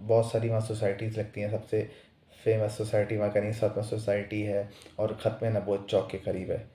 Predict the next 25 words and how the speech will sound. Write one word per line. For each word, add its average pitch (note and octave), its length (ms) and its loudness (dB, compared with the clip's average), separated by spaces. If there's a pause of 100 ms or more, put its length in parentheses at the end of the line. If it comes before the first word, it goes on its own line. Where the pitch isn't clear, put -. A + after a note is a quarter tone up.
(340)
यहाँ A2 240 2
से A2+ 140 2
आप A2 180 2
तब A#2 120 6
आएंगे G#2 320 2
जब A2 140 4
आप G2+ 140 4
सोराब G#2+ 480 2
कोर्ट G#2 240 0
की G2+ 80 -4
तरफ F#2+ 280 0 (120)
से G#2+ 300 0 (340)
यहाँ G#2 240 2
आना F#2 180 -2
चाहेंगे, F#2+ 480 0
गुलजार G2 380 0
हिजरी G2 320 -8
की F#2+ 100 -10
तरफ F2+ 340 -2
से A2 80 -2
या G2 140 2
फिर G#2+ 180 -2
सुपर G#2 340 0
हाईवे F#2 300 -2
से, A#2+ 320 -2